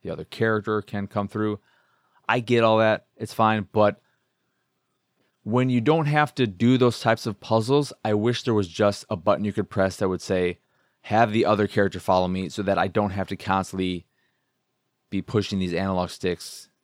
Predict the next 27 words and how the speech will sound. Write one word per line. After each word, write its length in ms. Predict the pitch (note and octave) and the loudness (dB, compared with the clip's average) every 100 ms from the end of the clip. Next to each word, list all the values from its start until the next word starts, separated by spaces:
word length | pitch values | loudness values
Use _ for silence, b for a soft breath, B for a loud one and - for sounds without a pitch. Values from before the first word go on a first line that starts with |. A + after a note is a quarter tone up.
| - | -6
together 680 | G2+ E2 F#2 F2 F2 F2 - _ _ _ - | -4 -2 -2 -2 -4 -6 -10 _ _ _ -16
and 240 | F2 F2 | -12 -10
controlling 440 | - F2+ G#2+ G2 F2+ | -10 -8 -4 -4 -4
both 220 | F#2 E2+ | -6 -8
of 60 | F#2 | -12
the 80 | |
characters 480 | - F2+ F2 F#2 E2 | -8 -6 -6 -6 -8
individually 720 | - F#2+ F2+ F#2+ E2+ F2+ E2+ b b b - | -6 -6 -4 -6 -6 -10 -12 b b b -2
all 200 | F#2 F#2+ | 0 2
the 100 | F#2 | -2
time. 520 | - F2 F2 E2+ F2 - | -2 -2 -2 -4 -10 -4
I 100 | F#2 | -2
wish 240 | G2 F#2 | 0 -2
there 80 | G2+ | -2
was 120 | F#2+ | -2
just 180 | F2+ F#2+ | -4 -6
a 60 | G2 | -4
way 240 | F#2+ F#2+ | -2 -2
to, 440 | - - F#2 F#2+ - b b _ | -6 -8 -6 -6 -10 b b _
when 240 | F#2+ G#2 | -6 -2
I 140 | F#2+ G2+ | -2 -2
don't 340 | A2 G2+ G#2 | -2 -2 -2
need 380 | A#2 B2 D#3 - _ _ _ _ | -2 -2 -4 -10 _ _ _ _
to 300 | - D3 D#3 | 0 0 0
control 480 | - D#3+ - - D#3+ | -2 -4 -2 0 0
them 360 | D3 D3+ E3 E3 _ _ _ | 0 -2 -4 -8 _ _ _
individually, 680 | C#3+ D3 C#3+ D3+ D#3+ E3 D#3+ | -4 -2 -2 0 0 -2 -4